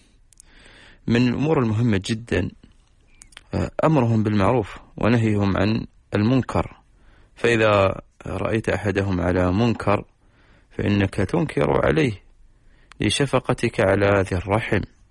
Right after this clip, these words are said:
وكذلك أيضًا تدله على الخير الذي هداك الله جل وعلا إليه. من ذلك أيضًا من الآداب المهمة كذلك مما يقوي هذه العلاقة،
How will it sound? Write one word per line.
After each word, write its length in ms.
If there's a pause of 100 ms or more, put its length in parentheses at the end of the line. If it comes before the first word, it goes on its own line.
(140)
وكذلك 640
أيضًا 400 (640)
تدله 560
على 180
الخير 500 (460)
الذي 300
هداك 360
الله 260
جل 320
وعلا 480
إليه. 460 (1040)
من 160
ذلك 380
أيضًا 320
من 120
الآداب 440
المهمة 420
كذلك 560 (680)
مما 400
يقوي 480
هذه 520
العلاقة، 600